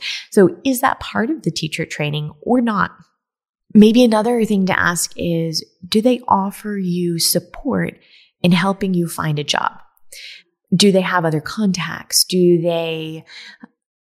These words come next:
do they take a look at your resume or maybe even have a letter of recommendation or ideas of where you can be looking for jobs? That might be interesting, not necessary, but it,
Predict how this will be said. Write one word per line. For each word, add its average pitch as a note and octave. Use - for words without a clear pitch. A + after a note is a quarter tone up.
do F#3
they F3
take F3+
a F3
look D#3+
at -
your A#3
resume G3
or E3
maybe D#3+
even D#3+
have E3
a E3
letter D#3+
of F3+
recommendation F#3+
or E3+
ideas F3+
of D3+
where D#3
you D3+
can D3+
be D3+
looking D3
for D#3
jobs? -
That -
might A3
be A3
interesting, G3+
not F#3+
necessary, D#3+
but F#3+
it, F3